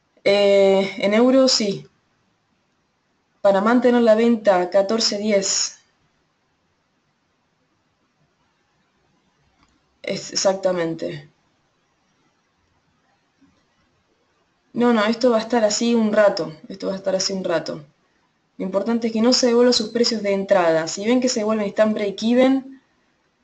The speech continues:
ahí lo mejor es salirse y esperar. Claro, se puede dar vuelta completamente el precio.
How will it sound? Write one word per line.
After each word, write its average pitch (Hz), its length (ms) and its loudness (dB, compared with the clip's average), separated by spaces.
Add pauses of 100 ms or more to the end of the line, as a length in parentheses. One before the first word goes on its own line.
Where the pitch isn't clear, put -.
(260)
ahí 208 220 2
lo 240 100 2
mejor 233 320 0
es 226 80 0
salirse 214 360 0
y - 20 -2
esperar. 175 520 -2 (1200)
Claro, 185 340 0
se 190 160 -4
puede 208 220 2
dar 202 100 6
vuelta 214 320 0
completamente 208 580 -2
el 190 80 -2
precio. 156 480 -6